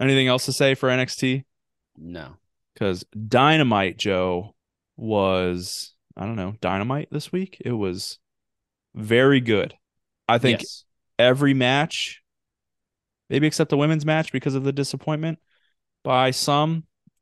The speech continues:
Speaker 1: uh, was
Speaker 2: Yeah, we
Speaker 1: very
Speaker 2: did that
Speaker 1: good.
Speaker 2: to ourselves, though.
Speaker 1: I kinda called that she wouldn't be there.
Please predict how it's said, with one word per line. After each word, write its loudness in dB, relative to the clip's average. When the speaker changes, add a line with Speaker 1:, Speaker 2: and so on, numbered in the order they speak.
Speaker 1:
uh, 0
was -2
Speaker 2:
Yeah, -8
we 4
Speaker 1:
very 4
Speaker 2:
did -4
that 2
Speaker 1:
good. -2
Speaker 2:
to -10
ourselves, -12
though. -16
Speaker 1:
I 2
kinda 0
called 0
that -2
she -2
wouldn't 0
be 4
there. 4